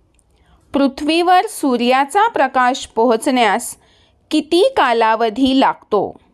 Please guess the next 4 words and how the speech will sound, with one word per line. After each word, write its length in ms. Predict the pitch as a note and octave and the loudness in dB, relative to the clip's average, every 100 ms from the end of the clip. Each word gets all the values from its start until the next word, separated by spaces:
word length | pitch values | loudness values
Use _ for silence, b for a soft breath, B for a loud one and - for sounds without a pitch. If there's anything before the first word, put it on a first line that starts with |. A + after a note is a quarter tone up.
| _ _ _ _ _ _ _ _ _ _ _ - | _ _ _ _ _ _ _ _ _ _ _ -4
आठ 400 | A3 C4 - G#4 | 0 0 -2 -2
मिनिटे 800 | F4 B3 A#3+ A#3 C4+ A3 C#4+ - _ _ - | 0 2 0 0 -2 -2 -6 -12 _ _ -14
वीस 540 | F#3 G#3+ C4 F#4 - E4+ | -4 0 0 0 -2 -4
सेकंद. 600 | - B3 G3+ G3+ E3+ | -2 -2 0 -2 -2